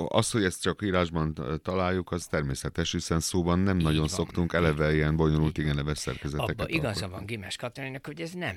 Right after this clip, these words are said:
Speaker 2: szép, ez nem szerencsés. Hát, ha lehet elkerülni, kerülje el, de máskor meg igenis a közlés egyértelműségét, tisztaságát kell előnybe
Speaker 1: És hát a
Speaker 2: részesíteni.
Speaker 1: szerkezet ezt diktálja, tehát ha már
Speaker 2: Igen.
Speaker 1: valaki azt választja, hogy igeneves szerkezet
Speaker 2: Igen.
Speaker 1: használ, akkor így
Speaker 2: Igen.
Speaker 1: kell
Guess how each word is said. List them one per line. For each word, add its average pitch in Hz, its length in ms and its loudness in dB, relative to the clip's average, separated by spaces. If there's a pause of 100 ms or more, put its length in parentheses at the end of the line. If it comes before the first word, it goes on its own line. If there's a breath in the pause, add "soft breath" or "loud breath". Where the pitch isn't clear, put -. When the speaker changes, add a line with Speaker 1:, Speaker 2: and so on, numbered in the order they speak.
Speaker 2:
szép, - 520 -8
ez 160 140 -4
nem 107 300 -4
szerencsés. 90 840 -4
Hát, 135 560 -4 (240 loud breath)
ha - 180 -12
lehet 127 440 -2
elkerülni, 120 1040 -2
kerülje 98 540 -6
el, 92 280 -4
de 117 140 -4
máskor 131 680 -2
meg 143 260 -6
igenis 110 560 -4 (260 loud breath)
a - 120 -4
közlés 101 680 -4
egyértelműségét, 107 1400 -4
tisztaságát 101 920 -4
kell 101 340 -8
előnybe - 360 -10
Speaker 1:
És - 60 -6
hát - 100 -6
a 139 40 2
Speaker 2:
részesíteni. 147 340 4
Speaker 1:
szerkezet 127 340 2
ezt 117 180 2
diktálja, 76 420 2
tehát 78 200 0
ha 92 140 2
már 85 160 8
Speaker 2:
Igen. 80 120 2
Speaker 1:
valaki 82 240 2
azt 85 220 2
választja, 78 440 0
hogy 73 100 0
igeneves 76 440 -2
szerkezet - 540 -4
Speaker 2:
Igen. 139 120 -2
Speaker 1:
használ, 120 240 0
akkor 90 280 -4
így 73 140 -6
Speaker 2:
Igen. 151 80 -8
Speaker 1:
kell 139 160 -6